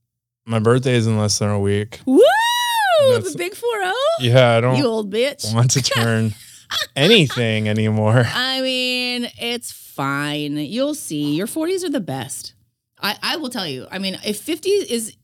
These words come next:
Speaker 2: if the, my fifties are anywhere near as good as my forties have been, I'm, I'm great. I,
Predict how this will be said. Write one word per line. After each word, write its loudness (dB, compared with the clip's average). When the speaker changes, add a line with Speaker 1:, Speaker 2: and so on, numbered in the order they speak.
Speaker 2:
if -6
the, -2
my -2
fifties -4
are -2
anywhere -6
near -6
as -6
good -4
as -6
my -4
forties -4
have -2
been, 0
I'm, -2
I'm -4
great. -4
I, -4